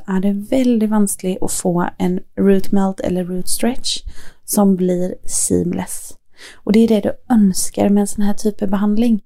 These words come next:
Det är att du verkligen får helt sömlösa övergångar. Du önskar att fjärna kanter som finns i håret från förr.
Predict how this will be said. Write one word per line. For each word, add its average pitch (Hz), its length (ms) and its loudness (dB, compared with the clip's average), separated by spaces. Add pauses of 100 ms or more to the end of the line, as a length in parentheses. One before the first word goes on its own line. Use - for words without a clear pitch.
(320)
Det 214 100 0
är 202 80 4
att 196 80 -2
du 208 60 -4
verkligen 196 320 0
får - 380 -4
helt 196 280 0
sömlösa 175 1080 -2
övergångar. 190 680 -2 (400)
Du - 200 -4
önskar 202 460 2
att 202 100 -4
fjärna 185 560 0
kanter 190 640 0
som 190 200 -2
finns 180 440 -4
i - 20 0
håret 190 320 -2
från 190 200 -4
förr. - 320 -8